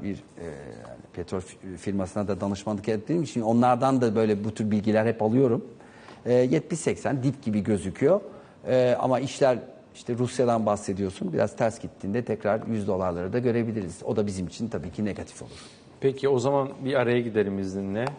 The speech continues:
Speaker 2: Ee, Yapı Kredi'den bir değerlendirme var. Yapı Kredi'nin araştırma bölüm müdürü Görkem Göker'i dinleyelim. Aramızı verelim. Ardından Türkiye'yi konuşacağız efendim.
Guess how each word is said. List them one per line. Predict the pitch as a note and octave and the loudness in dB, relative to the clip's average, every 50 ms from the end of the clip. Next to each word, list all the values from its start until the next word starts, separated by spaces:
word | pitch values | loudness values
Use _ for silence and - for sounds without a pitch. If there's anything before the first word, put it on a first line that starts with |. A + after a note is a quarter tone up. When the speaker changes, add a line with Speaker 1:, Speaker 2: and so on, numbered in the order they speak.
| C#3+ | -6
Speaker 2:
Ee, | - G#2 G2+ G2+ G2+ G2 G2 G2 F#2+ F#2+ F#2+ F#2+ G2 G2 G2 - - - - - - A2+ A2 A2+ | -2 0 0 2 2 0 0 -2 -2 -4 -6 -6 -8 -10 -12 -14 -18 -20 -20 -20 -20 -14 -10 -10
Yapı | G#2 - - | -10 -8 -6
Kredi'den | - A2 G#2+ G#2 G2 G#2 G#2 G2+ G2 | -4 -2 0 0 2 2 0 0 0
bir | F#2 F#2 | -4 -2
değerlendirme | G#2 G#2 G2 G2 G2 F#2+ G2 G2 G2 F#2 G#2 G2+ A2+ B2+ B2+ B2+ | 0 2 2 2 0 -2 -2 -4 -4 -4 -4 -2 0 0 2 2
var. | B2+ C3 C3 C3 - - - B2 G#2+ | 2 0 0 -2 -8 -14 -14 -14 -14
Yapı | G2+ - - | -14 -10 -6
Kredi'nin | - G#2 G2 G#2 A2+ | -4 -4 -4 -4 -4
araştırma | A2+ G#2 G#2 G2 - - A2 G2+ G2 | -2 -2 -2 -4 -4 -6 -6 -4 -2
bölüm | G#2 G2 G2 G#2 | -2 -2 -2 -2
müdürü | G#2 G2+ G2 G2 G#2 G#2 G#2 A2+ C3 B2+ G#2+ | -4 -6 -6 -4 -2 -2 0 -2 -2 -2 0
Görkem | G#2 G2+ G2 G2 - G#2+ G2+ G2+ | 0 0 0 -2 -4 -6 -6 -4
Göker'i | G2+ G#2 G2+ - G#2 G2+ G2+ F#2+ | -4 -6 -4 -2 -4 -4 -4 -4
dinleyelim. | G#2 A2+ A#2 A2+ A2 G#2+ G#2+ B2 C3+ - - - | -6 -6 -4 -2 -2 -2 -4 -6 -8 -12 -8 -4
Aramızı | A2+ G#2 G#2+ G#2+ A2+ A2 A#2 B2 | -2 -2 0 -2 -2 -2 0 0
verelim. | A#2 G#2 A2 C3 D3+ | 0 0 0 -2 -2
Ardından | - A2+ G#2+ G#2 F#2+ G2 G2 G#2 A#2+ B2 A#2+ - - - - - - | -2 0 0 0 -2 -4 -2 -2 -2 -2 -4 -8 -16 -20 -20 -16 -10
Türkiye'yi | - A2+ G2 - G2+ G#2 A2 | -10 -10 -8 -6 -6 -6 -6
konuşacağız | - - F#2+ F#2 E2 - - F2+ D#2+ | -6 -8 -10 -10 -10 -10 -12 -12 -12
efendim. | D#2+ D#2 - E2+ E2+ | -12 -14 -16 -18 -18